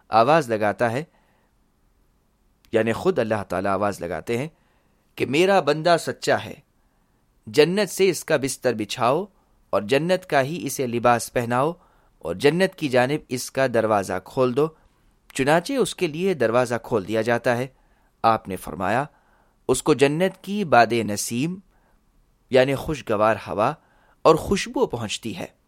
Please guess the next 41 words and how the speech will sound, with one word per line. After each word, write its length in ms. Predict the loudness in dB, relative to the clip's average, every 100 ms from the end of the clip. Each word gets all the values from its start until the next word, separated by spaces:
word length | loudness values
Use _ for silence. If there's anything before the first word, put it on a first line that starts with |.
| _ _ _ -2
اور 180 | 2 2
اس 160 | 0
کی 120 | -2
قبر 340 | 0 0 2 0
کی 180 | -2 -2
جگہ 400 | -2 0 0 2
تا 160 | 4 2
حد 260 | 2 -4 -2
نظر 480 | -2 0 -2 -2 -2
کشادہ 500 | -4 -2 0 0 -2
کر 140 | -2 -4
دی 140 | -2
جاتی 380 | 0 0 -2 -6
ہے، 80 | -8 _ _ _ _ _ -6
یعنی 180 | -4 -2
اس 260 | -2 -4
قدر 320 | -2 0 0 -2 -10 _ _ _ _
کشادہ 420 | -6 0 2 2 0
کر 120 | -2
دی 160 | -4 -2
جاتی 380 | 0 0 -2 -4
ہے 140 | -6 -8 -12 -4
جہاں 240 | -2 -2
تک 120 | -2 -6
اس 160 | -6 -6
کی 100 | -6
نگاہ 300 | -4 -6 -6
پہنچتی 460 | -6 -6 -4 -6
ہے۔ 60 | -6 _ _ _ _ _ -2
اور 140 | 0
کافر 420 | 4 6 6 6 0
کی 180 | -2
موت 260 | 0 0 2
کا 120 | 0
ذکر 280 | 0 0 -2
کرنے 320 | 0 -2 -2
کے 140 | -4 0
بعد 220 | 2 2
آپ 240 | 2 0 0
نے 100 | -6
فرمایا، 500 | -4 0 2 0